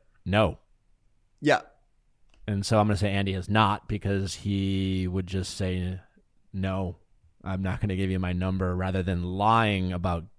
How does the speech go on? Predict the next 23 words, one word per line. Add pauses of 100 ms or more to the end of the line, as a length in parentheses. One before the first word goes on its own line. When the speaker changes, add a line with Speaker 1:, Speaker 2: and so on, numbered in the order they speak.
(300)
Speaker 1:
a
fake
number. (160)
Speaker 2:
I'm
also,
like, (320)
a
super
rule
follower.
So
similar
to,
like,
I
wouldn't
wanna
lie
to
you
right
now.
Speaker 1:
Yeah.